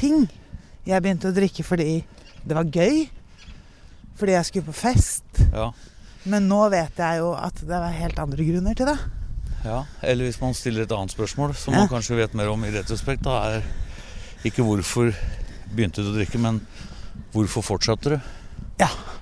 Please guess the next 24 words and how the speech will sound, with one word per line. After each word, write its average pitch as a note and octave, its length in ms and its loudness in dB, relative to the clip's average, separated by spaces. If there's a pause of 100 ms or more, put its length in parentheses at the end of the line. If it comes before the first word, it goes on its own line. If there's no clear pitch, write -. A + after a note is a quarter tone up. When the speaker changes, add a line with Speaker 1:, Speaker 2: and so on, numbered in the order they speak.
(100)
Speaker 2:
Eller A2 100 2
hvorfor G#2+ 300 2
kunne A2 140 0
du G2 60 -2
ikke - 120 -8
slutte? C#3 340 0
Speaker 1:
Ja. - 160 0
Speaker 2:
For C#3 80 2
det A#2 80 4
er A2+ 80 4 (120)
det G2 60 -2
som C#3+ 120 -2
er, A2+ 200 4 (800)
Speaker 1:
Mm. G#3 180 -2
Speaker 2:
i - 40 0
hvert G#2+ 100 0
fall B2 140 2
min A#2 260 4
oppfatning G#2+ 420 0
av A2+ 120 2
det, C#3+ 80 0
er A2 180 4
jo A2 100 4
at, - 400 -6